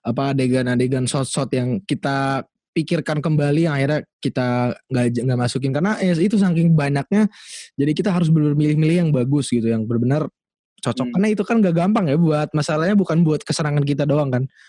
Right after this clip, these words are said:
Speaker 1: Harus, jadi bahasanya tiap adegan itu, tiap shot, sorry, ini bukan adegan lagi, tiap shot itu apa harus ada, ini kenapa harus ada shot ini gitu.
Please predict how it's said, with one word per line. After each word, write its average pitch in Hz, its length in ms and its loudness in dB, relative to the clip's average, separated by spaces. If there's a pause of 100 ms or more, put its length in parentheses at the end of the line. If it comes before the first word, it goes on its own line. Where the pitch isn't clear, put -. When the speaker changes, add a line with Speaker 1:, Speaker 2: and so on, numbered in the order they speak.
(120)
Speaker 1:
Harus, - 480 -4 (320)
jadi 160 320 0
bahasanya 185 480 2
tiap 185 320 0
adegan 156 400 2
itu, 190 320 0 (400)
tiap 170 240 -2
shot, 196 240 -4
sorry, 147 240 0
ini 165 160 2
bukan 131 160 2
adegan 117 240 0
lagi, 131 240 0
tiap 143 240 -4
shot 156 240 -4
itu 185 240 2 (240)
apa 175 260 -2
harus 160 220 -2
ada, 156 240 0 (480)
ini 196 160 0
kenapa 180 320 0
harus - 100 -4
ada 151 140 0
shot 151 240 -4
ini 147 240 2
gitu. 107 240 -2